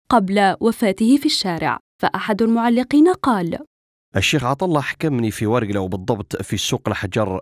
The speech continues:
Speaker 2: حشمني وقال لي: "ندير معك سيلفي". ما بغيتش نخليها له في قلبه ودرت على خاطره. إنسان طيب ومرح، شكرًا عطلة. وصيته كانت:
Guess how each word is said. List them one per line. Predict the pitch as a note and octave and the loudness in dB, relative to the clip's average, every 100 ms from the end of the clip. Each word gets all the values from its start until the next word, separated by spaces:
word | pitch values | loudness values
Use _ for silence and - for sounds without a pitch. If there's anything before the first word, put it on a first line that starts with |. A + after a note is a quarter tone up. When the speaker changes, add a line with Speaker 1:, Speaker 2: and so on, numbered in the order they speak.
| - | -6
Speaker 2:
حشمني | - G2+ - C3+ A#2 G#2 | -6 -4 -2 -2 -2 -2
وقال | F#2 - A2 | -4 -4 -2
لي: | G2 | -2
"ندير | F#2+ G#2 F#2+ | -2 -2 -2
معك | F2 F2+ - | -4 -6 -6
سيلفي". | - F2 - D2 - _ | -6 -6 -8 -14 -16 _
ما | G2 | -6
بغيتش | F#2 B2+ - G#2 | -2 -4 -4 -8
نخليها | - G2 G2 G2 | -6 -4 -2 -2
له | |
في | F#2 G2 | -4 -6
قلبه | - A#2+ G#2+ A2+ A2 - _ G2 | -4 -6 -4 -4 -4 -8 _ -6
ودرت | F#2 G2 B2+ G#2 | -4 -2 -4 -4
على | A#2 C3+ | -4 -4
خاطره. | G2 F2 D#2+ D2 - - | -6 -8 -8 -12 -14 -10
إنسان | F#2 - A#2 G2+ F#2+ - | -4 -2 0 -2 -4 -4
طيب | C3 A2 G2 | -2 -2 -2
ومرح، | G2 F#2 F#2 A2 F#2 G2+ F2 D#2 - | -2 -2 -2 -2 -4 -6 -8 -10 -12
شكرًا | - D3 G#2+ F#2 | -10 -6 -4 -4
عطلة. | F2 - E2 - _ _ - | -6 -8 -12 -14 _ _ -8
وصيته | F#2+ - F#2 G2 - F#2 G2 F2 | -4 -4 -4 -4 -4 -4 -6 -4
كانت: | - C3 B2 A2+ | -2 -2 -2 -4